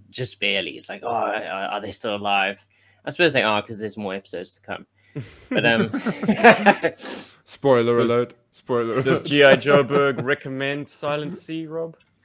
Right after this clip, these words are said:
Speaker 1: I think I definitely would, yeah. I mean, from the first
Speaker 2: Cool.
Speaker 1: episode, it, it's, it's, it's gripping. I'm looking forward to watching more of it. Uh, yeah, I think that was basically the only thing I watched this week. I watched a lot of, I just watched a lot of YouTube, just some stupid, uh, like,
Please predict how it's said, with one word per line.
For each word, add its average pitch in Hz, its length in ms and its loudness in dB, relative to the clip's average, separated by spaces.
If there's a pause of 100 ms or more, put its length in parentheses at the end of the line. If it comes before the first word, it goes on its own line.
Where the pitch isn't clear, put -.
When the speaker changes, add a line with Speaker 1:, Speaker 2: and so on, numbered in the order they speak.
(120)
Speaker 1:
I 160 160 4
think 240 160 0
I 170 60 2
definitely 135 320 -4
would, 185 340 -6
yeah. 139 300 0 (120)
I - 60 -8
mean, 131 140 -6
from 147 160 -12
the 127 80 -6
first 127 260 -6
Speaker 2:
Cool. 143 60 -6
Speaker 1:
episode, 127 360 -10
it, - 200 -12
it's, - 240 -16 (100)
it's, - 420 -16
it's - 180 -18
gripping. 135 420 -4 (160)
I'm 113 380 -4
looking 117 220 -12
forward 113 220 -6
to 110 60 -16
watching 104 320 -10
more 107 140 -10
of - 80 -14
it. 120 100 -14 (640)
Uh, 113 460 0 (560)
yeah, 208 200 6
I 147 80 6
think 202 140 -6
that 208 80 -2
was 208 120 -4
basically 190 340 -8
the 165 120 -4
only 139 140 -8
thing 165 160 -10
I 113 80 -6
watched 104 260 -12
this - 160 -18
week. 107 140 -10
I 120 60 -4
watched 131 200 -6
a 139 40 -10
lot 131 120 -2
of, 113 100 -6 (260)
I 127 80 -12
just 123 300 -16
watched 120 220 -6
a 120 60 -6
lot 110 180 -4
of 104 60 -10
YouTube, 113 400 -10 (360)
just - 160 -14
some 113 140 -4
stupid, - 540 -12 (100)
uh, 90 320 -4 (280)
like, - 160 -10